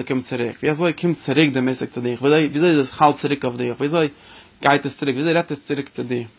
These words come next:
די צוריקרעדן, דאס איז די זאך, וואס אונז רעדן, מען תורה, דאס הייסט, אה, חתונה, תורה, כלה, בית, נסאלו, דאס הייסט, דער איכות, דאס הייסט, דער נביאה. עס איז נישט, עס איז נישט נאר תורה, עס איז נישט נאר צו פארשטיין, די זאך.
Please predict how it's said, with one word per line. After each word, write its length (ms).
די 140
צוריקרעדן, 600
דאס 80
איז 100
די 60
זאך, 240
וואס 140
אונז 140
רעדן, 540
מען 260
תורה, 220
דאס 220
הייסט, 380
אה, 280
חתונה, 540
תורה, 300
כלה, 280
בית, 220
נסאלו, 500
דאס 160
הייסט, 180
דער 100
איכות, 280
דאס 180
הייסט, 240
דער 100
נביאה. 380
עס 100
איז 80
נישט, 240
עס 60
איז 140
נישט 140
נאר 120
תורה, 200
עס 60
איז 100
נישט 160
נאר 80
צו 80
פארשטיין, 380
די 80
זאך. 280